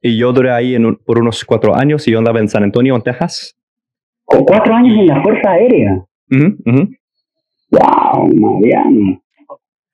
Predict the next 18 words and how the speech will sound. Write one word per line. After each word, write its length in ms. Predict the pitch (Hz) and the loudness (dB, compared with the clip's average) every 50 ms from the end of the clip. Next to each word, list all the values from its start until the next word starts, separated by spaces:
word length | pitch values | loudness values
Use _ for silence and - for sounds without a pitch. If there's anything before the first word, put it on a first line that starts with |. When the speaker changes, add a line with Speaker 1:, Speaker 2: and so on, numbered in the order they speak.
| _ _ _ _ _ _ _ _ _ - | _ _ _ _ _ _ _ _ _ 0
Speaker 1:
Y 420 | 139 139 135 131 127 127 - - | 2 2 2 2 2 2 2 2
en 100 | 127 127 | 0 0
ese 180 | 139 139 143 131 | 0 -2 -2 -2
tiempo, 680 | - 175 202 214 214 - 113 110 117 131 131 - - _ _ _ _ _ _ _ _ _ _ _ _ _ _ _ _ _ _ _ _ _ - - - | -2 0 0 0 0 0 0 0 0 -2 -4 -8 -16 _ _ _ _ _ _ _ _ _ _ _ _ _ _ _ _ _ _ _ _ _ -12 -2 2
yo 120 | 135 139 | 2 4
andaba 300 | 147 151 156 151 156 143 | 4 4 2 2 0 0
en 120 | 131 123 123 | 2 2 2
un, 400 | 131 131 131 127 127 120 107 95 - _ | 2 0 0 0 0 0 -2 -4 -6 _
en 160 | - 123 120 123 | -2 0 0 0
un 380 | 127 123 120 113 110 104 101 | 0 0 0 0 -2 -4 -4
base 540 | 101 123 123 131 123 113 - - - - - - - - - - | -4 -2 -2 -2 -2 -4 -6 -8 -12 -12 -14 -14 -14 -16 -6 -4
que 100 | - 117 | -2 -2
se 120 | 107 - 123 | 0 0 0
llama 140 | 120 117 107 | 2 2 2
Lackland 460 | 101 110 123 139 - 127 107 95 92 | 2 0 0 -2 -2 0 0 0 0
en 100 | 95 98 | -2 -2
San 160 | - 117 110 | -2 -2 -2
Antonio. 460 | 107 104 - 139 151 120 98 104 110 | -2 -2 -2 -2 0 -2 -2 -4 -6